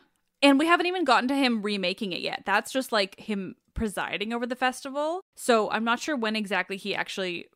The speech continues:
remade the theater, or because he remade the theater fully. Like, we're not, <laughs> it's not even, like, a, it's not even just, like, a funny example to use Globe Theater. Like, he literally remade the Theater of Dionysus completely.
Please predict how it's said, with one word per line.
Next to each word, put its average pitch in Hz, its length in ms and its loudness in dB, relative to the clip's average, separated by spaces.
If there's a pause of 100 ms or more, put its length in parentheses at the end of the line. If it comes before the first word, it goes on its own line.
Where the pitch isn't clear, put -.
remade 185 640 -4
the 175 80 -10
theater, 170 600 -4
or 175 480 -2 (360)
because 208 240 -6
he 202 100 -2
remade 180 360 -6
the 175 80 -14
theater 170 240 -8
fully. - 460 -8
Like, - 280 -8
we're 220 120 -2
not, 214 180 4 (140)
<laughs> - 120 -16
it's 208 120 -4
not 226 160 8
even, 226 180 4
like, 202 160 2
a, 185 200 -2 (120)
it's 220 160 2
not 247 140 12
even 254 160 6
just, 220 120 -2
like, 202 120 0
a 190 60 0
funny 190 240 0
example 185 420 0
to 185 120 -8
use 180 200 -4
Globe 170 240 -2
Theater. 185 260 0
Like, 233 160 2
he 202 140 -4
literally 175 560 -2
remade 170 480 -4
the 180 80 -4
Theater - 300 -6
of 180 80 -6
Dionysus 254 680 -2
completely. 220 640 -6